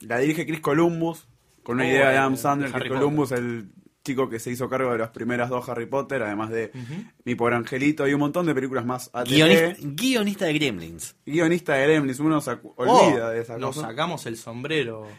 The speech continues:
Speaker 1: Y después volvételo a poner porque es Chris Columbus, tampoco estamos hablando <laughs> no, de Steven Spielberg.
Speaker 2: Mira, yo vi ayer el tráiler de Pixels, eh, y me gustó mucho más el corto. Eh,
Speaker 1: Y el
Speaker 2: eh,
Speaker 1: corto es muy divertido.
Speaker 2: eh, contanos un poco lo del corto, ¿no?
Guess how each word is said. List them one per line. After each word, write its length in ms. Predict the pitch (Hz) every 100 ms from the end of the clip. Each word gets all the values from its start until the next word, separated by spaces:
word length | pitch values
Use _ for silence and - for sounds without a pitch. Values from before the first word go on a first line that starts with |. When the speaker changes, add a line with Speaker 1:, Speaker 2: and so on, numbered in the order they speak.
| -
Speaker 1:
Y 60 |
después 260 | 123 123 151
volvételo 380 | 143 147 143 143
a 40 |
poner 300 | 135 147 160
porque 160 | 139 127
es 60 | -
Chris 140 | 147
Columbus, 400 | - 139 147 135
tampoco 340 | 151 139 151 135
estamos 300 | 139 135 127
hablando 260 | 131 135
<laughs> 840 | - 196 208 180 190 - - - -
no, 260 | 240 240
de 140 | 202 190
Steven 280 | - 214 185
Spielberg. 420 | 170 180 160 156
Speaker 2:
Mira, 200 | 156 160
yo 200 | 147 196 202
vi 100 | 196
ayer 260 | 151 175 165
el 140 | 139
tráiler 400 | 135 143 147 135
de 120 | 117
Pixels, 680 | 110 131 131 - 160 160 -
eh, 240 | - 113 110
y 60 |
me 100 | 117
gustó 240 | 117 110 131
mucho 240 | 131 127
más 180 | 123 123
el 140 | 117
corto. 440 | 110 110 104 104 104 _ _ _ _ _
Eh, 220 | - 110 139
Speaker 1:
Y 60 |
el 80 | 143
Speaker 2:
eh, 40 | 135
Speaker 1:
corto 360 | 156 160 165
es 240 | 151 135 135
muy 140 | 139
divertido. 500 | 135 131 151 156 156
Speaker 2:
eh, 60 | 147
contanos 420 | 120 151 165 156
un 140 | 135
poco 240 | 147 147 135
lo 100 | 120
del 160 | 113
corto, 380 | 131 117 104 110
¿no? 320 | 117 139 175